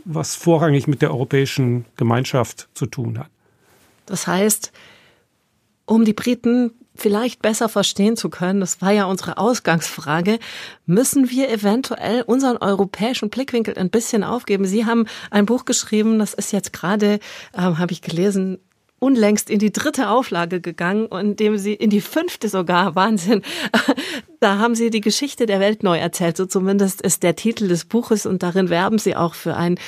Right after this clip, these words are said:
Speaker 2: weniger europazentrierten Blick auf die Geschichte der Welt. Würde das vielleicht in diesem Fall auch helfen, zu sagen, okay, lass uns doch mal die Geschichte der Welt aus einem anderen Blickwinkel, so wie wir es jetzt gemacht haben, betrachten,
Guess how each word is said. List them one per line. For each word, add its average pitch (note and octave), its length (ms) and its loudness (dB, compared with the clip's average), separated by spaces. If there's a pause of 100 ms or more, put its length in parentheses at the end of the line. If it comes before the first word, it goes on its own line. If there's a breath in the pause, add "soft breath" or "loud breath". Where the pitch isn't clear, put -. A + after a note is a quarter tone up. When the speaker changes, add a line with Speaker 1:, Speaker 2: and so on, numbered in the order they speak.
(160 loud breath)
Speaker 2:
weniger A#3 500 2
europazentrierten G3 1000 0
Blick B3 240 2
auf D3+ 160 -6
die D#3 120 -8
Geschichte - 460 -6
der C#3+ 160 -6
Welt. D3+ 240 -6 (300 loud breath)
Würde B3 280 4
das C4+ 220 2
vielleicht B3+ 300 0
in A#3+ 100 0
diesem B3 240 2
Fall G#3 220 2
auch B3 240 0
helfen, A3 260 0
zu G#3 100 0
sagen, G3 260 -2
okay, G#3 340 -2 (520 loud breath)
lass F3+ 280 2
uns F#3+ 200 4
doch F3+ 160 -2
mal F#3 160 2
die F#3+ 120 -2
Geschichte F#3+ 400 -2
der F3+ 180 0
Welt F#3+ 260 2
aus E3 280 -2
einem D#3 100 0
anderen F#3+ 280 0
Blickwinkel, F#3+ 520 -2
so F3+ 140 4
wie F3+ 160 4
wir F#3 80 4
es F3+ 100 -2
jetzt - 240 -4
gemacht F#3 340 -2
haben, F3+ 160 2
betrachten, F3 600 -2